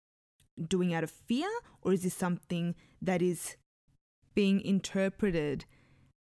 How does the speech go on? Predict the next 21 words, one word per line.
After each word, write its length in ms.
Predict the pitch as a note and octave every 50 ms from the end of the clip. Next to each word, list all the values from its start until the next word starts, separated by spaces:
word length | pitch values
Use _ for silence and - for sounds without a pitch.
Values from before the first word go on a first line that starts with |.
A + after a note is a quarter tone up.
| _ _ -
as 160 | D3 E3+ E3
something 400 | - - F3 F3 E3 - F3 F3
fearful 560 | E3 - - F3+ E3+ E3 - - E3+ D#3+ E3
because 500 | D3+ D#3+ F3+ - - - F3+ F3 E3 - - -
it's 420 | E3 D#3+ - - - - - - - _ _ _ _ _ _ -
the 140 | E3+ F#3+
unknown 600 | E3 D#3+ E3 E3 D#3+ D#3+ D#3 D3+ C3+ B2+ A2+ F3+ - _ _ _ _ _ _ _ _ -
and 140 | F#3+ F#3 F#3
it's 160 | E3+ - -
something 340 | - F#3 F3 D#3+ F3+ F3 E3+
that'll 260 | E3 D#3+ E3+ D#3+ -
allow 240 | E3+ E3+ E3+ E3 D#3+
me 120 | E3 E3
to 100 | D#3+ D#3+
grow 560 | D#3 - - E3+ F3 F3+ E3+ D#3 C#3+ - D#3 F3 - - - - - - - - -
and 440 | F#3 F3 E3+ E3+ E3+ F3 E3+ - - _ _ -
it 160 | - F3+ - -
might 320 | F3 F3 F3 E3 D3+ -
feel 180 | - - F3 E3
uncomfortable, 680 | D#3+ E3 - - F3+ F3 E3+ - - D#3+ D3+ D3 D3 D3+ -
but 220 | F3+ F3 - -